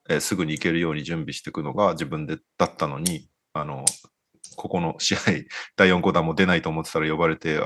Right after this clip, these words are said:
バタバタしちゃって、結果が出せず、なので、気持ちとしては半々ですみたいなこと言って、いや、喜んでいいと思うよ、<laughs> 今日はっていう。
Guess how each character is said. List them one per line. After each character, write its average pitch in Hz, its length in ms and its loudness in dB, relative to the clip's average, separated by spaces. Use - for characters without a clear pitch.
バ 85 80 4
タ - 100 0
バ 71 100 2
タ 71 120 -4
し - 80 -6
ち - 80 -8
ゃ - 40 -6
っ - 40 -10
て、 - 260 -12
結 - 160 -6
果 82 100 -4
が 82 60 2
出 80 140 -2
せ 80 120 -4
ず、 67 300 -8
な 87 160 0
の 78 140 -4
で、 69 280 -2
気 110 120 0
持 95 80 4
ち - 100 -4
と 104 80 4
し - 100 2
て - 60 2
は 85 100 8
半 - 200 2
々 87 200 0
で 78 80 -4
す - 120 -10
み - 80 -8
た 73 80 -2
い - 20 -2
な - 60 -2
こ - 80 8
と - 160 2
言 - 20 -8
っ - 20 -8
て、 - 140 -6
い 82 60 0
や、 92 120 12
喜 95 100 8
ん 101 40 8
で - 60 12
い - 20 10
い 127 40 4
と 139 100 10
思 127 120 8
う 123 40 10
よ、 120 100 6
<laughs> - 20 -4
今 - 0 -
日 123 80 6
は 117 120 10
っ - 80 0
て - 80 0
い 101 40 4
う。 - 40 4